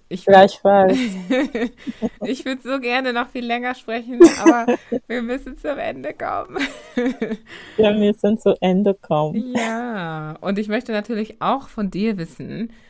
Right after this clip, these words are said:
Speaker 1: was kannst du noch mal konkret den jungen schwarzen Menschen mitgeben auf ihrem Weg in diese Inspiration und Stärkung ihrer Person, auf ihrem persönlichen, privaten und auch beruflichen Weg?
Speaker 2: So, das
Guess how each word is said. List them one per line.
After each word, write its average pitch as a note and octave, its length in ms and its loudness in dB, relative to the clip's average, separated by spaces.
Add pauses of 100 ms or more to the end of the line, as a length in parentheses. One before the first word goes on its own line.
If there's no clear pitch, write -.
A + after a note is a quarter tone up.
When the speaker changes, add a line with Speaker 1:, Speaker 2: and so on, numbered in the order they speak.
(160)
Speaker 1:
was G3 320 -4
kannst G#3 380 -8
du F#3+ 40 -6
noch F#3 180 -6
mal E3+ 160 -8
konkret F3+ 880 -10
den E3 180 -6
jungen F#3+ 260 -4
schwarzen F3 500 -8
Menschen E3 380 -8
mitgeben D3+ 640 -8 (420)
auf - 220 -10
ihrem F3 340 -6
Weg G3+ 360 -2
in - 120 -10
diese D#3 420 -6
Inspiration G3+ 1080 -6
und C#3 140 -10
Stärkung F#3 640 -8
ihrer D#3+ 200 -10
Person, E3 760 -8 (420)
auf - 120 -18
ihrem E3 140 -8
persönlichen, F3+ 560 -6
privaten D#3+ 1040 -8
und - 200 -14
auch E3 200 -10
beruflichen D#3+ 720 -14
Weg? - 380 -16 (920)
Speaker 2:
So, F#3 600 8
das G3 360 0